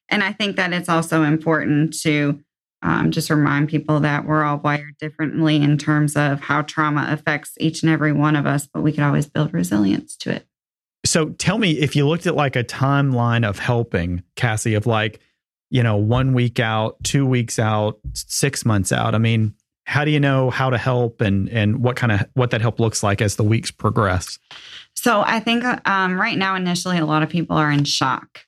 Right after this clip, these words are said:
Speaker 1: Um, and right now, you can't even really begin to process because you're still trying to, you're in crisis mode. You're trying to figure out where you're gonna live,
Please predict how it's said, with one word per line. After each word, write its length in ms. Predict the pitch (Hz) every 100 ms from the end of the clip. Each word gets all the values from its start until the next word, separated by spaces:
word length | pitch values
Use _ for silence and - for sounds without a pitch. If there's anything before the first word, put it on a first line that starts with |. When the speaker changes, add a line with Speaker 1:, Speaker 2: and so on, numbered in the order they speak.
| _
Speaker 1:
Um, 400 | 165 156 143 147 -
and 460 | 160 156 143 147
right 200 | 160 165
now, 180 | 160 165
you 220 | 160 160
can't 300 | 165 190 175
even 260 | 170 160 156
really 260 | 175 208 180
begin 360 | 160 165 165
to 60 | 147
process 760 | - 170 170 - 127 131 - -
because 460 | 165 175 165 151
you're 340 | - 175 202 226
still 340 | - 165 165
trying 520 | 160 170 165 156 160
to, 420 | 160 - 147 147 - _ _
you're 120 | - 190
in 180 | 214
crisis 500 | 214 202 190 185 -
mode. 300 | - 71 - - _ _
You're 120 | -
trying 240 | 175 170 165
to 60 |
figure 220 | 165 175 165
out 160 | 156
where 140 | 156 160
you're 80 |
gonna 180 | 170 185
live, 340 | 185 214 185